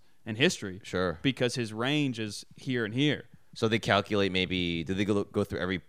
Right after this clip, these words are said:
Speaker 2: pitch that's been hit at him, and they kinda calculate how far it
Speaker 1: Ti-,
Speaker 2: was?
Speaker 1: yeah,
Speaker 2: How far it
Speaker 1: that
Speaker 2: is?
Speaker 1: and, like, exit velocity and, like, how fast does he get over? What was it, like, a, how,
Speaker 2: Interesting.
Speaker 1: like, could the play have been made by the average level defender in, in
Speaker 2: I see,
Speaker 1: baseball?
Speaker 2: I see. So you would have a higher D R S maybe if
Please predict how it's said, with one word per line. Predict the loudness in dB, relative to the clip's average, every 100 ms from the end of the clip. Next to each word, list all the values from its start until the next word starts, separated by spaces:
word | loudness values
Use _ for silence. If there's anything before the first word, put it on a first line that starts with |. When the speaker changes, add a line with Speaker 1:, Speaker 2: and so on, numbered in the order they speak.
| -12
Speaker 2:
pitch | -4 -4
that's | -4 -8
been | -2
hit | 2
at | 4 2
him, | 0 -2
and | -4
they | -4
kinda | -6 -4
calculate | -4 -2 -4
how | -6
far | -4 -2 0
it | 4
Speaker 1:
Ti-, | 4
Speaker 2:
was? | 4 2
Speaker 1:
yeah, | 0 2
Speaker 2:
How | 2
far | 2
it |
Speaker 1:
that | 4 4
Speaker 2:
is? | 2
Speaker 1:
and, | -2
like, | -2
exit | -2 -4 -2
velocity | -2 0 -2
and, | -4 -4
like, | -6 -4
how | -4
fast | -2 -4 -4
does | -6
he | -8
get | -4 -2
over? | -2 -2 -2 -4
What | -2 -4
was | -6 -8
it, | -8
like, | -8 -8
a, | -12 -4 -4
how, | 0 0
Speaker 2:
Interesting. | 0 -2
Speaker 1:
like, | -4 -6 -8 -16 -6
could | -2
the | -2
play | 0 0
have | 2
been | 0 0
made | 0 0
by | 0 0 0
the | -4 -4
average | -2 -2 -2 -6 -4
level | -4 -4 -6
defender | -8 -8 -6 -4 -6 -6
in, | -10 -14 -20 -12
in | -6
Speaker 2:
I | -2 -2
see, | -4 -8
Speaker 1:
baseball? | -8
Speaker 2:
I | -8
see. | -10
So | -4 -2 0
you | 2
would | 4
have | 4
a | 2
higher | 4 4 4 2
D | 0 0
R | 0
S | 0 -4
maybe | -6 -6 -4 -6
if | -8